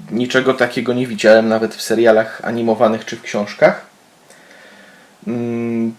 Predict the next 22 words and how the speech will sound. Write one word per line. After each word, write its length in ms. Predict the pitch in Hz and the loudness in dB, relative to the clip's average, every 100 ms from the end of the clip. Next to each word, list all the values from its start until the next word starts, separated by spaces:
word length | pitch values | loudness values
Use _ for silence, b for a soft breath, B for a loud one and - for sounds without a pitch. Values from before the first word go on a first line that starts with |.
| _ _ - | _ _ -10
co 220 | - 139 | 0 2
dalej? 460 | 113 101 95 95 - | 4 4 2 -2 -6
E, 360 | - 98 101 101 - _ _ _ _ _ _ _ _ _ - _ | -2 0 0 -4 -12 _ _ _ _ _ _ _ _ _ -20 _
dość 360 | 165 214 - - | 2 2 -6 -4
ciekawa 680 | 185 165 - 185 180 175 | -2 -2 0 0 4 4
jest 260 | 160 147 - - _ - | 4 2 -8 -20 _ -4
ta 100 | 117 | -4
postać 640 | - 156 160 156 143 - | 0 -2 0 -2 -2 -4
też 300 | - 123 120 | -2 -2 -2
ze 160 | 135 | -6
względu 540 | 127 127 117 127 127 120 | -6 -6 -4 -4 -2 -2
na 160 | 127 | -2
to, 240 | 139 - 123 | -4 -4 -4
że 200 | 123 90 | -4 -4
ona 300 | 120 127 123 | -4 -4 -6
tak 500 | - 117 - - - b b b b _ | -6 -12 -12 -20 -20 b b b b _
stara 380 | - 139 143 | -2 2 2
się 200 | 139 - | 0 -6
odpytać 680 | 101 - - - - 214 208 | -8 -10 -4 -4 0 -2 -2
Obi-Wana 640 | 196 196 190 190 190 190 | -6 -2 0 2 2 2
i 140 | 190 190 | 2 2
Leję. 420 | 190 196 190 | 4 4 4